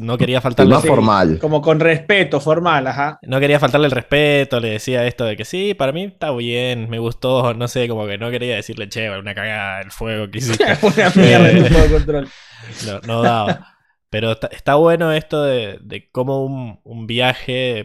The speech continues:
Speaker 1: puede cambiar una relación y volver siendo otras personas. Y ya me pongo filosófico.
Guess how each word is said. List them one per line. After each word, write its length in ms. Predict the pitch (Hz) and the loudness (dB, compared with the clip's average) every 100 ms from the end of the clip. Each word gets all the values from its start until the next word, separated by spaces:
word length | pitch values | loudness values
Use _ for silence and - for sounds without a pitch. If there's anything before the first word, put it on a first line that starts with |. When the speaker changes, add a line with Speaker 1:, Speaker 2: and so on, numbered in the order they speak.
| - | -10
Speaker 1:
puede 300 | 110 110 101 | -8 -8 -8
cambiar 340 | 101 104 110 | -8 -6 -6
una 160 | 120 117 | -4 -6
relación 520 | 104 101 - 113 123 | -8 -10 -8 -6 -6
y 80 | 110 | -8
volver 320 | 92 95 98 | -10 -8 -10
siendo 520 | - 101 104 104 - - | -8 -8 -6 -8 -12 -12
otras 320 | 104 - - | -12 -4 -4
personas. 400 | - - - - - | -4 -10 -18 -20 -14
Y 40 | 101 | -10
ya 80 | |
me 80 | 104 | -10
pongo 200 | 110 110 | -10 -10
filosófico. 680 | - 107 107 - - - | -10 -10 -14 -20 -20 -20